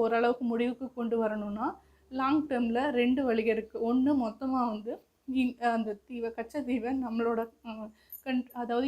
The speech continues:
இந்தியாவோட கட்டுப்பாட்டுக்கு கொண்டு வரணும். Otherwise வந்து நீண்ட கால குத்தகைக்கு எடுக்கணும். இதன் மூலமா தான் இந்த பிரச்சனைக்கு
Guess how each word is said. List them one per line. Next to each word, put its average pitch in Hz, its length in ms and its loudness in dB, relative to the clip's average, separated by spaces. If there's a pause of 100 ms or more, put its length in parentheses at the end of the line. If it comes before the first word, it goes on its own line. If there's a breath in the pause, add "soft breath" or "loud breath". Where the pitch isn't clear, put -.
(100)
இந்தியாவோட 269 600 4
கட்டுப்பாட்டுக்கு 240 720 -12
கொண்டு 226 300 -4
வரணும். 220 300 -6 (160)
Otherwise 262 560 0
வந்து 226 240 -4 (160)
நீண்ட 302 340 4
கால 233 360 2
குத்தகைக்கு 233 600 -4 (120)
எடுக்கணும். 214 440 -4 (520 soft breath)
இதன் 320 320 4
மூலமா 254 460 4
தான் 254 180 -4 (160)
இந்த 254 160 2 (140)
பிரச்சனைக்கு 247 520 -4